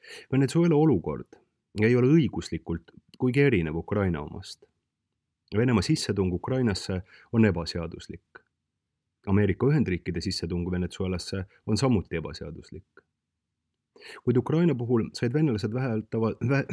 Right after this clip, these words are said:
vähelt-, väidetavasti usutavalt väita, et nende vaatenurgast on tegemist tõsise riikliku julgeolekuohuga,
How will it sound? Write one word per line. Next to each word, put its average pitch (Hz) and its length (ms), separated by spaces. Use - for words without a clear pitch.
vähelt-, 139 320
väidetavasti 110 760
usutavalt 107 500
väita, 120 440
et 107 140
nende 135 240
vaatenurgast 95 880
on 101 140
tegemist 110 420
tõsise 110 480
riikliku 107 520
julgeolekuohuga, 87 920